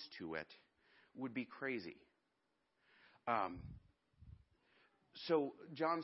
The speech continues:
starts with this, and a lot of times we end there, but, but we're, we're starting there, and I'm spending a lot of time on this particular verse. My wife says, "Well, you got stuck on that verse." And I'm intentionally sticking on this verse, honey. Um, and the reason I'm intentionally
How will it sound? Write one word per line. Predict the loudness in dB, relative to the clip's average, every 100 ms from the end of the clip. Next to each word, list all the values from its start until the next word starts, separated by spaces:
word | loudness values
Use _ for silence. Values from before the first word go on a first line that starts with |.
| -4
starts | -4 -2 -2 -6
with | -8 -4
this, | -4 -4 -4
and | 0 2
a |
lot | 4 4
of | 4
times | 0 0 0
we | -4 0
end | 2 2 0
there, | 2 4 4 0 -16 -14 2
but, | 2 2 -2 4
but | 4 4 -4
we're, | 0 4 4 2
we're | -2
starting | 2 6 6 6
there, | 6 6
and | 4
I'm | 2
spending | 2 4 4
a |
lot | 4 4 2
of | 0 0
time | 2 2
on | 2
this | 0
particular | -6 -8 -4 -4
verse. | 0 0 0
My | 0
wife | 6 6 4 -2
says, | -2 0
"Well, | -2
you | 0
got | -2 -4 -8
stuck | -6 -2
on | 0 2
that | 0 2
verse." | 0 0 -6 -14 -18 -20 -20 -20 0
And | 6
I'm | 8 6
intentionally | 2 0 -2 0 0 0 -2 -4
sticking | -6 -2 2
on | 2
this | 2 0
verse, | 0 0
honey. | -2 -2 -2 -8 -18 -18 _ -20 -20 -8 0
Um, | 0 2
and | 0
the | 0
reason | 0 2 4
I'm | 4
intentionally | 4 0 -6 -6 -4 -4 -4